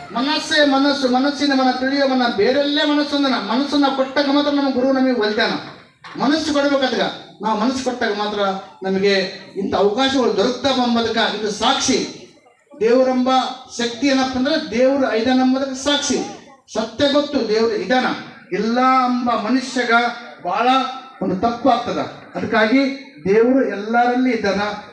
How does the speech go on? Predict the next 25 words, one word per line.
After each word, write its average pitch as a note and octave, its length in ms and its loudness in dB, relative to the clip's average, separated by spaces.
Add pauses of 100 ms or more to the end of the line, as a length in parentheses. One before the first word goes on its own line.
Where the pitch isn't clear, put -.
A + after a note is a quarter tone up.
(120)
ದೇವರು A3+ 320 4
ಎಲ್ಲದ್ರಾಗ B3 480 0
ಇದ್ದಾನ. G#3+ 380 2
ಕಲ್ಲಿನಲ್ಲಿ B3+ 920 0
ದೇವರು A#3 240 0
ಇದ್ದಾನ, A3 320 0
ಮಣ್ಣಿನಲ್ಲಿ A3+ 560 2
ದೇವರು G#3 200 2
ಇದ್ದಾನ, F#3+ 240 0
ಗುಡಿಯಲ್ಲಿ G#3 420 0
ದೇವರು G3+ 180 2
ಇದ್ದಾನ, F#3 160 0
ಎಲ್ಲ B3 360 0
ಕಡೆಗೆ C#4+ 200 2
ಆತ A#3+ 100 -4
ಇದ್ದಾನ. G3 220 -2
ಅದಿಲ್ಲದ್ರೆ G#3 800 -2 (220)
ಜಗತ್ತಿಲ್ಲ, G#3+ 500 -2 (440)
ಆತನ F#3 260 -4
ಹೊರತು B3+ 340 2
ಮತ್ತೊಂದು A#3+ 440 0
ಜಗತ್ತಿಲ್ಲ. A#3+ 480 0 (540)
ಅದಕ್ಕೆ C4 240 0 (420)
"ಹರ A3 140 2
ಮನಿತರ C#4 320 2